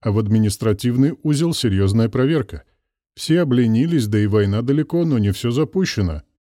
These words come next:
Тем более, что сканеры не сильно утруждают себя тотальной проверкой входящих и выходящих. И Ритори с Дхарами вычислят. Не то чтобы вычислят, но напряжённость псиполя явно определят.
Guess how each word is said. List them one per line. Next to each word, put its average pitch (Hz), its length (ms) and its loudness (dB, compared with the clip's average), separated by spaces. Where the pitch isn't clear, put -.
Тем 208 200 4
более, 233 280 0
что - 220 -2
сканеры 143 560 0
не 147 180 0
сильно 165 380 0
утруждают 104 600 0
себя 107 260 0
тотальной 101 440 0
проверкой 107 540 0
входящих 107 680 -2
и - 20 2
выходящих. 107 760 -2
И 104 200 4
Ритори 190 380 2
с 135 140 -2
Дхарами 104 540 -2
вычислят. 101 720 -4
Не 131 160 4
то 202 180 -2
чтобы 180 380 -2
вычислят, 131 840 -4
но 135 220 2
напряжённость 139 840 0
псиполя 127 540 0
явно 139 400 0
определят. 156 580 -2